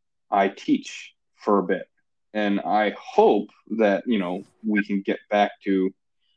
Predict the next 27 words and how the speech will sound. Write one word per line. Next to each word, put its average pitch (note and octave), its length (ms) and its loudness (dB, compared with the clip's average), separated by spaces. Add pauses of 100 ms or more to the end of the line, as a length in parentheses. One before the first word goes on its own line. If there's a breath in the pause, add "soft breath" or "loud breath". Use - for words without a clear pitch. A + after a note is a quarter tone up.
(640)
the, G#2 500 4
the G#2 220 4
group A#2 340 4
learning, G#2 400 6
the, F#2+ 180 2
the G2+ 100 0
talking, G#2 500 2
the, G2 280 0
the G2+ 100 0
big G2 300 2
interactions G2 640 0
and F#2+ 100 -18
stuff F#2 260 -8
like F2+ 220 -4
that. F2+ 240 0 (680 soft breath)
But, G2+ 240 4
um, F#2 400 -6 (220)
you G#2+ 100 -6
know, F#2+ 100 -2
we G#2 140 2
need A2+ 200 4
to A2 60 -2
make G#2 220 2
sure G#2+ 440 2
that G2 180 4
our, F#2+ 260 2
our F#2+ 400 -2